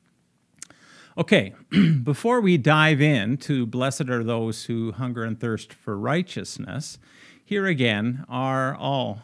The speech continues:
eight of the Beatitudes. And as you listen, always looking for different ways to listen, right? I, I want you to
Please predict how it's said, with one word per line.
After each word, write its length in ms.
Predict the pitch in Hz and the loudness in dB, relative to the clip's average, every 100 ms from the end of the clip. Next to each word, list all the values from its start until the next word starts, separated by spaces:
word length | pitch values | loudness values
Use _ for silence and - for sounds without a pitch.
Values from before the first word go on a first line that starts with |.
| - | -10
eight 340 | 135 120 - - | -6 -6 -6 -14
of 160 | 110 90 | -12 -10
the 200 | 95 85 _ - | -10 -12 _ -10
Beatitudes. 880 | 101 92 87 85 - - - - | -6 -4 -4 -8 -14 -14 -14 -8
And 240 | 123 120 131 | -6 -6 -4
as 180 | 147 160 | -2 0
you 140 | 170 170 | 2 4
listen, 600 | 220 226 - 90 135 165 _ - - _ | 4 2 0 -2 -4 -6 _ -20 -20 _
always 160 | 127 120 | -10 -8
looking 220 | 170 135 | -4 -4
for 140 | 123 | -4
different 340 | 107 135 147 139 | -2 -2 -2 -2
ways 300 | 123 117 - | -2 -4 -6
to 100 | 123 | -6
listen, 480 | 110 92 - 92 95 | -6 -6 -8 -10 -8
right? 300 | 95 165 180 | -4 -4 -4
I, 240 | 139 147 - | -4 -6 -4
I 100 | 147 | -4
want 220 | 175 247 | -2 -2
you 120 | 247 190 | -4 -2
to 420 | 175 151 139 | 0 -2 -4